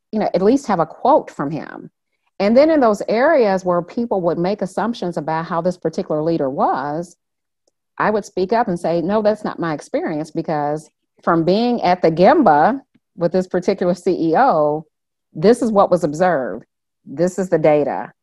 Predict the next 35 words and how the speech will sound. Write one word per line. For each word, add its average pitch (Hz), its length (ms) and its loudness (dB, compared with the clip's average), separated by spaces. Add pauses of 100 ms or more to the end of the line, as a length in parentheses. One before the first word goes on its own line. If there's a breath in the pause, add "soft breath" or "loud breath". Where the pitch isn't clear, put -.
(140)
And 151 100 -4
I 151 60 -4
would 143 120 -6
share 160 300 -4
that. 104 360 -8 (340 loud breath)
And, 202 140 0
and 220 220 -2
I, 220 200 -2
like 226 180 -4
I 233 40 -2
said, 208 160 -4
I 196 100 0
think 254 180 -2
it's 254 160 -4
important 175 720 -4 (680)
that 175 200 2
we 139 160 0
can't 294 340 -4
see 262 220 -4
things 190 460 -4 (180)
from 175 180 0
one 233 200 0
side 185 260 -2
or 165 80 -2
the 151 140 -2
other. 151 320 -4
We 190 180 -2
have 220 300 -6
to 254 80 -4
see 196 240 -6
how 175 180 -2
the 160 100 -4
sides 165 460 -4
are 147 140 -6
connected 160 720 -4